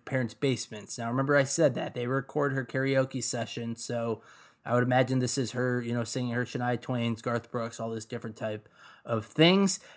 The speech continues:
And it was arranged for Levine to work with the producer Peter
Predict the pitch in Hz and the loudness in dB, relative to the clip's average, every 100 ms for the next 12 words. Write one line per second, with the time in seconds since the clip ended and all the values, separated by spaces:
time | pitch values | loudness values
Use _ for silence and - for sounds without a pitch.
0 | - 147 160 156 165 190 180 202 165 156 | 2 6 6 8 6 6 4 4 4 6
1 | 165 165 156 131 156 160 156 156 156 143 | 4 4 4 4 4 2 6 6 6 -2
2 | 131 143 143 143 131 - _ - 180 190 | 0 2 2 0 -4 -6 _ -10 -6 -2
3 | 214 214 214 208 | 4 8 8 6